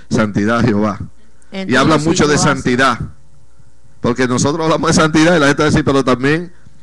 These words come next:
Speaker 1: dentro de muchas iglesias
Speaker 2: Es
Speaker 1: que"
Speaker 2: como, es como pastor, eh, eh, porque cuando digo hablar, hablo, pero cuando me toqueo, ya, ya saben. Es como también cuando le dicen al predicador, "Varón, tiene, eh, vamos a poner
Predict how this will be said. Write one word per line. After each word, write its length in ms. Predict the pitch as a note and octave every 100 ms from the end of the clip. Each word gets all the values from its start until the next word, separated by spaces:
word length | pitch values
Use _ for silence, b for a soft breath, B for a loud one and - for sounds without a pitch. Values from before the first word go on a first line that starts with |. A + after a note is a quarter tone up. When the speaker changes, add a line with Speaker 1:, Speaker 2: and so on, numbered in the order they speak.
| -
Speaker 1:
dentro 420 | B2 D3+ E3+ D#3
de 180 | D3 B2+
muchas 340 | C3+ C#3+ C#3+
iglesias 400 | C#3 C3 B2 A#3 C4
Speaker 2:
Es 60 |
Speaker 1:
que" 60 | D#4
Speaker 2:
como, 340 | D4 D4 C4
es 140 | B3+ C4+
como 280 | D4+ C#4+ B3+
pastor, 380 | B3 A3+ A3+
eh, 160 | G3+ E3
eh, 720 | A3 A3+ G#3 G3 A3 G#3 F#3+ F#3
porque 200 | G#3 G3+
cuando 240 | G3+ G3+
digo 160 | G#3 A#3+
hablar, 220 | C4 B3+
hablo, 300 | G#3+ G3 F3+ E3
pero 160 | F3+
cuando 220 | F#3+ F#3+
me 160 | F#3 F#3
toqueo, 400 | F#3 G3 B3+ C4+
ya, 180 | G3+ E3 -
ya 80 | F#3+
saben. 340 | C#3+ C3+ C3 - b b b b
Es 180 | - C4
como 240 | C#4+ D4 D4
también 360 | D4 D4 D#4+
cuando 260 | D4 C4+ B3+
le 160 | B3+ A#3+
dicen 280 | C4 D#4 D4+
al 60 |
predicador, 720 | D4+ D4 C#4 B3+ G#3 G3 E3+ - - - - -
"Varón, 440 | G3 A#3 C#4 C#4
tiene, 540 | - C4+ C#4+ D#4 D4+ C#4+
eh, 300 | B3 A#3 A3+
vamos 220 | A#3+ C4
a 20 | C4+
poner 420 | C4 A#3 G3+